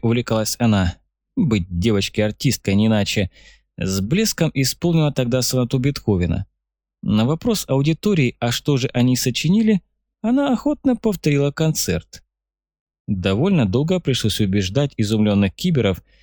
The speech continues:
что сочинить сонату Бетховена может только Бетховен. Так, кажется, и не убедили.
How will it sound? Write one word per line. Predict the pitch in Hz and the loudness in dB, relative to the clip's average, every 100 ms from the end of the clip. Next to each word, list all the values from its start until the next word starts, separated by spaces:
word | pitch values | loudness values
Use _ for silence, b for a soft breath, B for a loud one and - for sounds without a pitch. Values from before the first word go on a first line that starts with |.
| _ | _
что | - - 123 | -12 -4 -2
сочинить | - 139 - 202 170 | -2 -2 0 0 0
сонату | - 143 160 151 135 | 0 0 0 0 -2
Бетховена | 131 135 - 196 175 151 | -2 -4 -2 0 2 2
может | 151 156 156 _ | 2 0 -2 _
только | 131 135 156 | 0 2 0
Бетховен. | 156 180 - 170 107 92 - - _ _ _ _ _ _ _ _ | 0 -2 -2 0 2 2 0 -6 _ _ _ _ _ _ _ _
Так, | 285 285 - | -2 -2 -2
кажется, | 262 233 - 175 | -2 0 0 2
и | 143 | 4
не | 123 | 4
убедили. | 110 101 85 85 - | 2 0 0 -4 -6